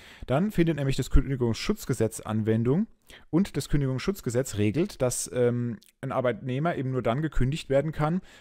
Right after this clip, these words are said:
aus verhaltensbedingten, personenbedingten oder betriebsbedingten Gründen, ne? Dieser Kündigungsschutz, der wäre dann weg, ne? Der wäre dann aufgegeben und im neuen Arbeitsverhältnis fängt eben alles wieder von vorne an,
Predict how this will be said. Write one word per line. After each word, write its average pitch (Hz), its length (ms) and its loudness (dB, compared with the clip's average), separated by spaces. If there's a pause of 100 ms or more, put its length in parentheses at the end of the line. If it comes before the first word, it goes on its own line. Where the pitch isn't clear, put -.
aus - 200 -2
verhaltensbedingten, 147 880 0
personenbedingten 135 840 -2
oder 127 160 0
betriebsbedingten 123 760 -6
Gründen, 110 400 0 (340)
ne? 135 200 2 (1120)
Dieser 180 180 4
Kündigungsschutz, 175 960 0 (380)
der 139 240 6
wäre 170 260 2
dann 160 260 2
weg, - 360 -4
ne? 131 120 0
Der 156 140 2
wäre 143 100 4
dann 147 120 0
aufgegeben 160 760 0
und 135 280 -8
im 139 180 -4
neuen 131 220 0
Arbeitsverhältnis 147 720 0
fängt 151 240 -4
eben 139 180 -4
alles 147 280 -6
wieder 147 160 2
von 147 140 0
vorne 135 340 2
an, 95 200 -10